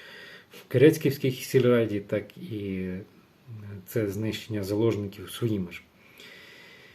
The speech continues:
Це дуже с-, сумно, і можна ще багато говорити про багато трагедій, які відбуваються під час, е, війни. І, звичайно, ми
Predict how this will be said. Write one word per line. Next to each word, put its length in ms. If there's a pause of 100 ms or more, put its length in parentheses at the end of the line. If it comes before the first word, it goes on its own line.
(840)
Це 140
дуже 240
с-, 800
сумно, 580
і 320
можна 380
ще 240
багато 480
говорити 520
про 460
багато 520
трагедій, 560
які 240
відбуваються 640 (120)
під 200
час, 560
е, 500
війни. 420 (1700)
І, 460 (760)
звичайно, 560
ми 520